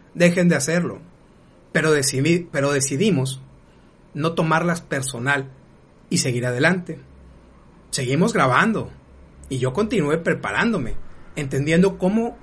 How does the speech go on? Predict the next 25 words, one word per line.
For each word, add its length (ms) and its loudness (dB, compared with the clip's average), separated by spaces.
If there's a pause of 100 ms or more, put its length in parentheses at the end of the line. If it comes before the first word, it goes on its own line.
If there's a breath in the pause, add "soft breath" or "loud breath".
(100)
funcionaba 960 0 (480 loud breath)
la 180 0
creación 680 0 (640)
y 80 0
difusión 480 0
de 100 0
contenidos 580 -6
en 80 -8
internet, 440 -4 (680)
lo 180 -2
cual 220 2
cambió 260 -2
mi 100 -10
vida. 300 -4 (680)
El 100 -4
entenderlo 600 0
me 120 6
abrió 240 0
oportunidades 840 0
que 200 -4
ni 140 -4
siquiera 800 0 (280 loud breath)
consideraba 680 -4
en 120 -2
sueños. 720 -6